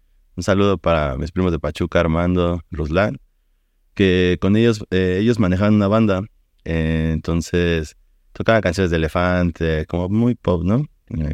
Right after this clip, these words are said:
rock alternativo, toda esa cuestión, ¿no? Y había un inter siempre en las, en cuando ellos cambiaban de bateristas o que estaban afinando, entonces buscaban como que no se quedara a veces silencio, ¿no? Y ahí era cuando yo con una laptop,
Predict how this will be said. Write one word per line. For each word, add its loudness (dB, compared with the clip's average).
rock -2
alternativo, 0
toda 0
esa -4
cuestión, -2
¿no? -2
Y 0
había 4
un 4
inter 2
siempre 0
en -2
las, -6
en -4
cuando 2
ellos 0
cambiaban 0
de -2
bateristas -2
o -4
que -6
estaban -2
afinando, 0
entonces -4
buscaban 0
como 0
que -2
no 0
se -4
quedara 0
a 2
veces -2
silencio, -4
¿no? -4
Y 0
ahí 4
era 4
cuando 2
yo 0
con 2
una 4
laptop, 0